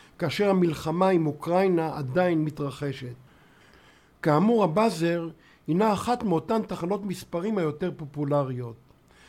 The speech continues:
עד כדי כך שחברת מייקרוסופט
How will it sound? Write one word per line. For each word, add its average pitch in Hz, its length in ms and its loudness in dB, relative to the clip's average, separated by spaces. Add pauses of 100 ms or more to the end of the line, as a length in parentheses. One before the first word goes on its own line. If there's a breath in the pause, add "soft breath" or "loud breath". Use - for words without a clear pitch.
(180 soft breath)
עד 240 180 0
כדי 170 380 2
כך 170 400 -2
שחברת 170 520 -2
מייקרוסופט 170 760 -2